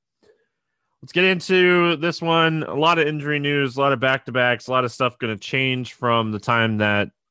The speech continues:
I talk about this slate and the time that,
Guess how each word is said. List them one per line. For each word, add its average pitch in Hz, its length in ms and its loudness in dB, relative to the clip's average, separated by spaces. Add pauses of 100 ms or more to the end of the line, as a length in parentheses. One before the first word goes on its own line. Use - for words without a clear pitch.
(200)
I 135 140 2
talk 139 220 2
about 131 180 2
this 120 180 -2
slate 127 460 0
and 107 560 -6 (300)
the 104 80 -12
time 117 340 -4
that, 104 300 -4